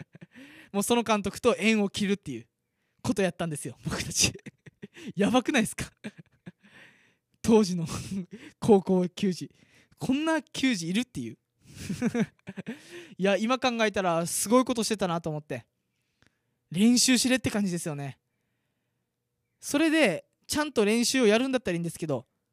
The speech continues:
して、しかもその時グラウンド、あの、クーラーの工事でグラウンドにプレハブが立ってて、ほとんどグラウンドがもう半分しか使えなかったんですよ。だから満足なノックもバッティングもできない状態で、それで、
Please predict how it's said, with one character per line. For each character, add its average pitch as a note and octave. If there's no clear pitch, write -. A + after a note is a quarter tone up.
し -
て、 C4
し C4
か E4+
も C4+
そ C4
の C#4+
時 A#3+
グ F3
ラ C4+
ウ C#4
ン C4+
ド、 B3
あ G#3
の、 G#3
ク -
ー D4+
ラ C4+
ー G3+
の F3+
工 A#3+
事 F#3+
で D#3+
グ F3
ラ B3+
ウ C4
ン C4
ド B3+
に B3
プ A#3
レ B3
ハ B3
ブ B3
が B3
立 B3+
っ A#3+
て A3+
て、 F#3
ほ A#3
と D4
ん D4
ど B3
グ F#3+
ラ A#3
ウ A#3+
ン -
ド A#3+
が A3+
も A3
う -
半 C#4
分 D4+
し -
か F#3
使 -
え G3
な G3+
か G3+
っ -
た D3+
ん C#3
で C3
す -
よ。 C3
だ A3
か B3
ら G3
満 B3
足 B3
な F#3
ノ G3
ッ -
ク -
も D#3+
バ F3+
ッ -
テ A3
ィ -
ン G#3+
グ G#3+
も G#3
で G#3
き B3+
な B3
い G3
状 F#3+
態 F3+
で、 F3+
そ -
れ C4+
で、 A3